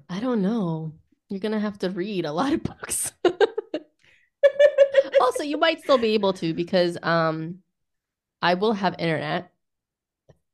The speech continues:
because I need to be able to contact my parents who will have my children. So, <laughs> uh, you could probably still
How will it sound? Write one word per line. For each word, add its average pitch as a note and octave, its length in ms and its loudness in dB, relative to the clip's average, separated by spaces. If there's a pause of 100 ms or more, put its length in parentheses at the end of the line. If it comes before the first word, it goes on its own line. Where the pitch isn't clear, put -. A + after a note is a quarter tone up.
(120)
because F#3 280 -4
I E3 100 0
need E3+ 220 -4
to F3+ 100 -6
be E3 160 -6
able D#3 160 -4
to D#3+ 100 -6
contact D#3 560 -8
my C#3 300 -6 (440)
parents D#3+ 400 -2
who D#3+ 400 -6
will D#3 120 -10
have D3 220 -16 (400)
my C#3+ 160 -10
children. D3+ 560 -8 (140)
So, - 440 -8 (600)
<laughs> - 560 -8
uh, F#3+ 160 -2
you A#3+ 140 -6
could F4+ 140 -4
probably F#3+ 260 2
still D#3 520 -4